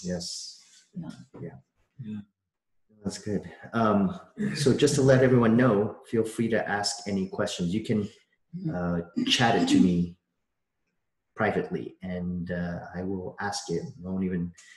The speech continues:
Speaker 1: say who it's from, so that way you can feel free to ask any questions. So I have a, a, a number of other ones. One is, what would you say is the biggest difference between your first year of marriage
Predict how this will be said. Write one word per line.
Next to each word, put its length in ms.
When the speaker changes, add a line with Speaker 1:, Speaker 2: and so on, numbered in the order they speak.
Speaker 1:
say 160
who 120
it's 120
from, 340
so 160
that 180
way 80
you 60
can 180
feel 200
free 200
to 120
ask 220
any 120
questions. 420
So 60
I 40
have 100
a, 380
a, 100
a 40
number 220
of 100
other 260
ones. 600
One 300
is, 720
what 120
would 100
you 60
say 260
is 180
the 220
biggest 380
difference 360
between 760
your 240
first 580
year 220
of 120
marriage 460